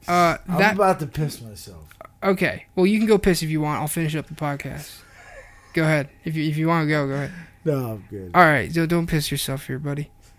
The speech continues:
Speaker 2: Anyway, so, uh, yeah, Mississippi Mud, the beer, uh, that Frank, uh, generously donated to the podcast. The Mississippi Mud, famous slow brewed black and tan, uh, porter and pilsner beer.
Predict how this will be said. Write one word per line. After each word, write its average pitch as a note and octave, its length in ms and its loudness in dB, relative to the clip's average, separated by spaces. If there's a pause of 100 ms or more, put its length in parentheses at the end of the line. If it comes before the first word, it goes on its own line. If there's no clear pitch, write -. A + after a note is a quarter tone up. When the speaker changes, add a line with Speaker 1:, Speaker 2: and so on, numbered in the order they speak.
(360)
Speaker 2:
Anyway, G#3+ 540 8 (160)
so, A#3 260 2
uh, A#3+ 240 4
yeah, B3 260 4
Mississippi C4+ 540 4
Mud, D4 320 8
the G#3 60 2
beer, B3 440 6
uh, F#3 60 0
that G3+ 220 4
Frank, B3 400 2
uh, G#3 220 6 (340)
generously C4+ 520 8
donated B3 420 6
to A3+ 40 0
the A3 80 0
podcast. F#3+ 540 4 (340)
The F#3 60 2
Mississippi B3+ 480 6
Mud, A#3 260 8
famous C4 480 6
slow A#3+ 380 6
brewed G#3+ 320 6
black A#3 240 8
and A#3 120 2
tan, A3+ 380 6
uh, F#3+ 160 -2
porter A3+ 380 4
and G#3+ 100 4
pilsner G#3 320 8
beer. E3+ 380 8